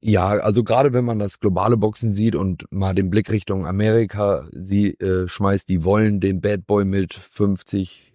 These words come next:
Diamantenketten und der den anderen auf der Pressekonferenz beleidigt und schubbt. Das ist die Aufmerksamkeit, die man zum Beispiel in Amerika, wollen die Leute das einfach sehen. Und das sind dann halt auch die Leute, die dann die Kämpfe bekommen und viel Aufmerksamkeit bekommen.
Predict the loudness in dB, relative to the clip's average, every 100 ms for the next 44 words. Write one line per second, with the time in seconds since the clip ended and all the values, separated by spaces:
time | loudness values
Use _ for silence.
0 | _ -14 0 2 2 0 -2 -4 -4 -4
1 | -2 -2 -2 -4 -8 _ _ 2 4 2
2 | 0 -2 -2 -4 -4 -2 -2 -4 -4 -4
3 | -2 -2 -4 -2 0 2 0 -2 -6 -4
4 | -4 -4 _ _ _ _ 0 2 2 2
5 | 0 -2 -2 -2 0 0 0 -2 -2 0
6 | 0 -2 -4 -2 2 2 2 0 0 -4
7 | -2 0 2 0 0 -2 -6 -8 -8 -8
8 | -10 -12 _ -6 -2 -2 -4 -6 -2 0
9 | 0 -2 -2 -4 0 2 2 2 -2 -4
10 | -2 -4 -2 -4 -2 -2 -2 0 0 2
11 | -2 0 0 2 0 -4 -8 -10 -10 -8
12 | -8